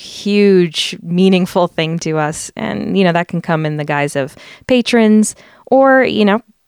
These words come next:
not everyone can afford to do that or whatever. That's cool. But just reaching out on social media, sharing the show, giving us a five-star review, like,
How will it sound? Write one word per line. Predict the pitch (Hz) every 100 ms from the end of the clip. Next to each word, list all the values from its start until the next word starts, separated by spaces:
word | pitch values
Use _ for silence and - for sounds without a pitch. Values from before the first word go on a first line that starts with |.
| -
not | 170 156 147
everyone | 143 147 156 151 156
can | - 139
afford | - 113 165
to | -
do | 233
that | 277 269 -
or | 226 233
whatever. | 233 233 240 233
That's | 151 156
cool. | - - 214 277 -
But | 170 -
just | 165 170
reaching | 156 - 160
out | 156
on | 151 156
social | 151 147 -
media, | 156 233 233 226 226 220 -
sharing | - - 151 160 170 175
the | 175
show, | 175 - 175 175 175 180 - - - _ - 170
giving | 202 233
us | 233 220
a |
five-star | 196 160 151 - 185 165
review, | 156 151 151 160 175 175 180
like, | 165 147